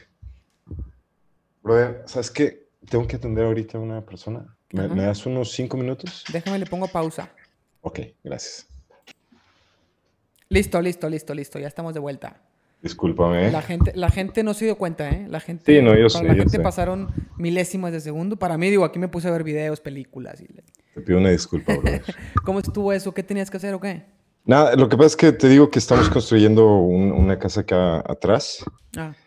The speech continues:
Speaker 1: Y, eh, ahorita están recogiendo escombro porque van a, van a poner cemento pulido el fin. Entonces, es, digo, es una logística medio importante porque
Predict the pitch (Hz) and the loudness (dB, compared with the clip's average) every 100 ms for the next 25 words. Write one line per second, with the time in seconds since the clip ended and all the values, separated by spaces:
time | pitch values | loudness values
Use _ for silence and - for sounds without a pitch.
0 | - - _ 92 90 85 87 87 87 87 | -20 -20 _ 2 4 6 6 8 8 6
1 | 87 - 98 - - - 95 98 - 113 | 4 -2 -4 -2 -2 2 2 2 0 2
2 | 104 104 117 117 120 113 95 - 82 87 | 4 4 6 6 6 4 -2 0 2 4
3 | 90 90 80 - - _ - _ _ _ | 4 2 0 -4 -20 _ -20 _ _ _
4 | _ _ _ _ _ 110 113 - 117 113 | _ _ _ _ _ 4 6 6 6 6
5 | 123 120 107 113 113 110 107 101 120 127 | 6 4 4 2 6 8 6 6 4 6
6 | 117 - 98 - - 110 - 120 135 139 | 4 0 -2 0 -2 -2 -2 4 6 6
7 | 156 147 143 117 110 - - 123 113 101 | 6 6 8 6 2 -4 0 4 6 4
8 | 87 85 101 95 101 107 92 - | 2 -2 0 0 -2 -4 -2 -4